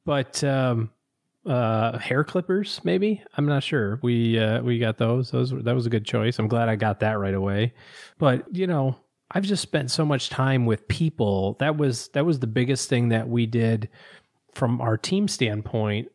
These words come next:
you know, both for Stacking Benjamins. Joe, you and I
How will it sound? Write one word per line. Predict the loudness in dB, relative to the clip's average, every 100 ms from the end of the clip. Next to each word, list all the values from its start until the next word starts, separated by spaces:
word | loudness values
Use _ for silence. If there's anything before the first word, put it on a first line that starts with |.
| _
you | -2
know, | 0
both | 0 -2 -2
for | -2 0
Stacking | 0 0 0
Benjamins. | 2 0 0 -2
Joe, | 0 0
you | 2 2
and | 2
I | 2 2